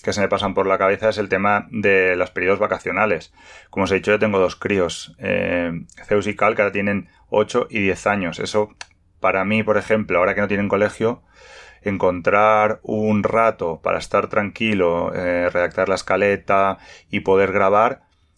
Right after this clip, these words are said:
se me hace un poco complicado. Entonces, bueno, a lo mejor también la, hay posibilidad de que, pues eso, durante el periodo vacacional, pues ya sea Navidades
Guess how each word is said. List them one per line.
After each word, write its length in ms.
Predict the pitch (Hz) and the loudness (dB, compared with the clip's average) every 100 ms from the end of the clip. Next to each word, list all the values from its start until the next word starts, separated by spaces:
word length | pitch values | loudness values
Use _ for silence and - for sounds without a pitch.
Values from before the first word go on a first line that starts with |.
| _ - | _ -8
se 140 | 98 | -4
me 100 | 98 | -2
hace 160 | 92 107 | 0 0
un 120 | 107 | 0
poco 220 | 101 113 | 2 2
complicado. 720 | 110 104 87 - 85 78 76 - | 2 -2 -4 0 0 0 -4 -10
Entonces, 400 | 87 87 90 95 | -4 -2 0 0
bueno, 320 | 92 92 - | 0 -2 -8
a 80 | - | -8
lo 60 | 87 | -8
mejor 240 | - 98 | -2 0
también 380 | 101 98 101 104 | 0 0 0 0
la, 200 | 104 104 | 0 0
hay 80 | 98 | 0
posibilidad 520 | 101 - 95 95 101 | -2 -2 -2 2 2
de 100 | - | 2
que, 320 | 95 92 90 | 0 2 0
pues 160 | 90 90 | -2 -6
eso, 160 | 87 | -4
durante 380 | 90 90 87 90 | -2 -2 -2 -4
el 80 | 87 | -2
periodo 280 | 87 87 95 | -2 0 2
vacacional, 520 | 95 95 95 98 101 | 2 0 0 0 0
pues 120 | 90 | -2
ya 80 | 87 | -4
sea 220 | - 90 | -2 -2
Navidades 800 | 92 92 90 101 92 92 90 | 0 0 2 2 4 2 0